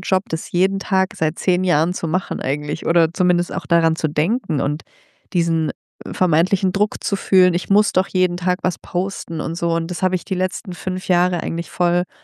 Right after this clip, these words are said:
so peu à peu auch, aber, ähm, mir selbst abtrainiert, dass es, hm, kein, ähm,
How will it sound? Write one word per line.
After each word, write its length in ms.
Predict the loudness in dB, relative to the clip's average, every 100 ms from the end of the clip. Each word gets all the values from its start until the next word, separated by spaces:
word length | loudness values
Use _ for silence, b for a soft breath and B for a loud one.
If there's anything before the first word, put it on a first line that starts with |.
| b
so 120 | -2 0
peu 260 | 4 2
à 60 | 2
peu 300 | 0 2 4
auch, 300 | 4 2 2
aber, 360 | -2 2 2 2 b b b b _ _ 0
ähm, 400 | 2 2 0 0
mir 160 | 0 2
selbst 280 | 0 0
abtrainiert, 760 | -4 -6 -4 -2 0 -2 -4 0
dass 240 | 0 0 -4
es, 240 | -10 -12 -10 -6
hm, 340 | -4 -4 -6 -12 _ _ -20 -12
kein, 440 | -2 0 0 -2 -4
ähm, 500 | -2 -2 -2 -4 -6